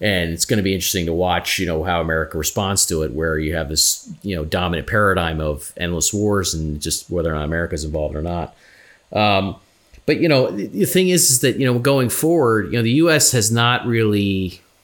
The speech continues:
you know, there's, there's all this rhetoric about all the senior Al-Qaeda leaders that have been killed, for example. The U S and its allies haven't really been picking off that many Al-Qaeda leaders in recent months. They have picked off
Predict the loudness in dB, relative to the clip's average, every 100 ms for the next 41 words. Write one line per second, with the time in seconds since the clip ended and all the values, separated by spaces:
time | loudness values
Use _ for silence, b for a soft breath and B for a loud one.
0 | -10 -4 -2 -2 -4 -2 -2 -2 0 2
1 | 2 2 2 2 2 2 0 0 2 2
2 | 2 0 0 0 0 0 0 0 0 0
3 | 2 0 0 -2 -2 -2 -2 -2 -4 -4
4 | -2 -2 -2 -4 B B B B -2 2
5 | 2 2 0 0 2 2 2 2 0 0
6 | 0 0 0 -2 -4 -2 -2 -4 -4 0
7 | 0 0 -2 -2 -4 -4 -4 -4 -4 -4
8 | -2 -4 -4 -6 -6 -6 -4 -4 0 -2
9 | 0 -2 0 -2 -2 -6 B